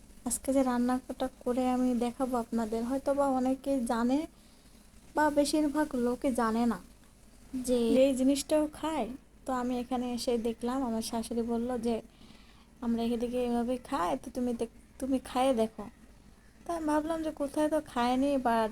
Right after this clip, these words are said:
দেখিও নি, তো দেখি কেমন।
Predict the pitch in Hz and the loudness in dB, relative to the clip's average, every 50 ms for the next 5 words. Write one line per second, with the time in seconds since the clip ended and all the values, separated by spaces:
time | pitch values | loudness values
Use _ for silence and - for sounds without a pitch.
0 | 226 - - - - 247 247 233 - - 294 285 269 240 214 190 175 165 - - | -4 -10 -8 -2 -2 -2 -2 -2 -4 -2 2 2 4 4 2 2 -2 -8 -12 -16
1 | - - - - - - - - - - - - - - 262 240 269 277 269 - | -20 -20 -20 -20 -20 -20 -20 -20 -20 -20 -20 -14 -8 -4 0 4 4 4 4 4
2 | 269 262 - 240 233 226 226 233 240 269 | -2 -2 0 2 2 2 2 2 0 -2